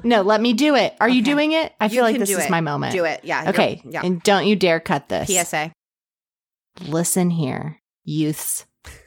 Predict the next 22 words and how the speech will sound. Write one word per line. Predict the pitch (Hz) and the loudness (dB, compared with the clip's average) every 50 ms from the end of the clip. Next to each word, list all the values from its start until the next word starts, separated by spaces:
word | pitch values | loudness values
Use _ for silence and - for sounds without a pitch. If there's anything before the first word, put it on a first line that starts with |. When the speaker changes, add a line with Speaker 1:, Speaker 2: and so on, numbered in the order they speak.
| _ _ _ - 180 | _ _ _ -8 -2
Speaker 1:
Do | 185 190 208 226 | 2 4 6 6
not | 247 254 247 233 226 214 208 196 180 170 - - - - - - _ _ _ _ _ _ _ _ _ _ | 6 6 6 6 6 6 6 6 4 4 2 0 -2 -6 -6 -8 _ _ _ _ _ _ _ _ _ _
<laughs> | _ _ _ _ - - _ _ _ _ | _ _ _ _ -20 -20 _ _ _ _
shave | - - - - - 170 170 175 180 | -8 -4 -2 0 2 2 2 4 4
off | 190 175 175 175 | 4 4 4 2
your | 196 175 110 | 2 0 2
eyebrows | 135 147 143 - 143 135 127 139 - | 2 2 2 0 0 0 0 0 -2
and | 127 151 | -2 -2
pencil | - 143 123 143 - 123 127 | -4 -4 -4 -4 -4 -4 -4
them | 131 123 - - | -4 -4 -4 -4
in. | - 82 82 - | -4 -4 -2 -2
That | 143 151 | 0 0
is | 156 151 | 0 0
the | 170 160 | -2 -2
biggest | - 170 165 175 175 - | 0 0 0 0 0 0
mistake | 180 170 - - 156 151 156 - | 0 -2 -2 -2 -2 -2 -2 -2
you | 165 156 | -2 -2
will | 151 151 | -2 0
make | 156 147 139 135 - _ | 0 -2 -2 -2 -4 _
in | - 165 160 156 | -4 -2 0 0
your | 151 147 147 139 | 0 0 0 0
life. | 147 143 143 143 151 151 151 151 151 147 127 - - - - - | -2 -2 0 0 2 4 4 4 4 2 0 -4 -8 -14 -14 -14